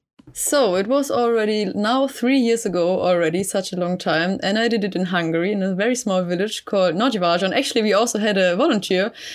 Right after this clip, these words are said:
Eva. She's doing it right now. She's from Estonia. And your dear listeners, you can check it out. Just go back to our previous episode and you will find her as well. And I was working in two primary schools and a youth center as a, like, a German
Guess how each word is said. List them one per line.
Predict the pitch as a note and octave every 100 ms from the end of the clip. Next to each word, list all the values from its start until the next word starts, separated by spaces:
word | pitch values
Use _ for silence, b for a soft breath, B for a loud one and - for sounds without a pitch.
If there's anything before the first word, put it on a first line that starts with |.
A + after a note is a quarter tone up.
| B -
Eva. | B3+ C#4+ F3+ G3+
She's | - B3 A#3+
doing | - G#3+ G#3 F#3+
it | F#3
right | F3+ F#3+ D#4
now. | F3+ D#3+ E3+
She's | G#3+ G3+ G3 -
from | F3
Estonia. | F3 F#3 B3 B3+ G3 F#3+
And | E3+ F3 F3+
your | F3 F#3 F3+ F3
dear | F3+ F#3+
listeners, | F#3+ G#3+ G3+ G3
you | F3
can | E3 G3
check | G3+ F#3+
it | F3
out. | F3+ F#3 B B B G#3+ A3+
Just | - G3 F#3+
go | - F3+
back | F3+ F3 -
to | -
our | E3+ E3
previous | G3+ A3+ E3+
episode | E3+ F3 F3 F#3+ F#3
and | F3 E3+
you | E3
will | D#3+
find | D#3+ - A#3
her | G#3 D#3+
as | D#3+
well. | - E3 G#3+ B B B B B
And | - A#3+ C#4
I |
was | B3+ A#3 G#3+ -
working | G3+ C#4 B3+ -
in | F#3+ F#3 F3
two | - G3 F3
primary | - E3+ C4+ C#4+
schools | - B3 A3+
and | - B3
a |
youth | G#3+ F#3+ F#3+
center | - F#3 G3
as | F#3 E3+ E3+
a, |
like, | E3 D#3 D#3+
a |
German | D#3+ F3+ F3+ E3 E3